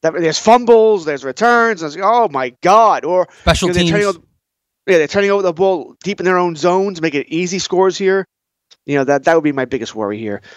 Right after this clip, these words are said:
Speaker 1: 'Cause in that first game, man, neither team could move the ball. I think the, uh, the one touchdown came on a block punt. Uh, brought by that New England blocked on Buffalo.
Speaker 2: Yeah, yeah, yep.
Speaker 1: So, uh, yeah, I,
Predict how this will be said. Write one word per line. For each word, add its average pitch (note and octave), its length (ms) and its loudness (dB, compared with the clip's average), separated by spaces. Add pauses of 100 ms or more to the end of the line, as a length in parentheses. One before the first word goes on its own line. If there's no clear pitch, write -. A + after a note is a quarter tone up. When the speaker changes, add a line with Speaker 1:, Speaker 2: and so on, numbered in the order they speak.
(140)
Speaker 1:
'Cause - 140 -6
in G3 80 4
that F3+ 120 4
first G3 300 2
game, D3 200 -2
man, C3 260 -4
neither F3+ 240 -2
team D3 220 -8
could B2 120 -8
move B2+ 220 -6
the A2 80 -6
ball. B2 340 0
I B2 100 2
think E3 120 -6
the, C#3 320 0
uh, C#3 160 0 (300)
the D#3 80 0
one E3+ 120 2
touchdown F3 340 0
came D#3 140 -4
on C#3 60 -2
a A#2+ 60 -4
block C#3 340 -2
punt. D3 220 -4 (960)
Uh, C3+ 200 -4
brought C3+ 180 0
by B2+ 120 -2
that B2+ 140 -4
New C3 100 -4
England C3+ 200 -6
blocked C3+ 260 0
on C3+ 240 -4
Buffalo. C#3 360 2
Speaker 2:
Yeah, - 0 -
yeah, C3 400 -8
yep. C3 100 -14 (220)
Speaker 1:
So, B2 400 0
uh, B2+ 60 -2
yeah, B2 240 2
I, D3+ 380 -2